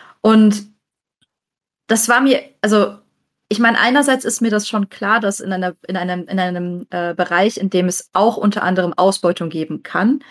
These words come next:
nicht immer, aber es geben kann, dass es da natürlich auch Rassismus gibt. Ähm, trotzdem ist es nicht ein Fokus, wenn darüber geschrieben wird. Wie bist du also auf so ein Thema gekommen? Und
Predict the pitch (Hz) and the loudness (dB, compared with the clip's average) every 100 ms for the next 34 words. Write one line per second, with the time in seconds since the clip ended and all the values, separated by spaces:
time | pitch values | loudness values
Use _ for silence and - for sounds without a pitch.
0 | _ 180 - 202 233 220 170 165 175 - | _ -6 0 4 4 4 -2 -4 -6 -4
1 | 170 170 156 202 226 - - - 196 - | -6 -6 -6 -2 -2 -4 -14 -4 -2 0
2 | 196 196 190 208 214 - 196 185 - 185 | 0 2 2 2 0 0 0 0 0 -2
3 | 185 175 - 165 - - - - - _ | -2 -6 -6 -8 -8 -20 -20 -20 -20 _
4 | 202 202 196 190 - 208 214 202 202 208 | 0 2 2 0 0 -2 -2 -4 -4 -6
5 | - 202 208 - 190 - - 233 285 - | 0 0 0 -4 -8 -8 0 0 0 0
6 | 208 196 - 185 185 180 185 180 185 - | 0 0 -4 -4 -4 -4 -6 -6 -6 -8
7 | 175 170 160 165 185 185 226 - 247 220 | -8 -8 -8 -8 -6 -4 -4 0 0 0
8 | 214 202 - - 214 226 - 233 233 196 | 0 -2 -6 -2 0 0 -2 -2 0 2
9 | 180 - 165 160 175 | -2 -6 -8 -6 -10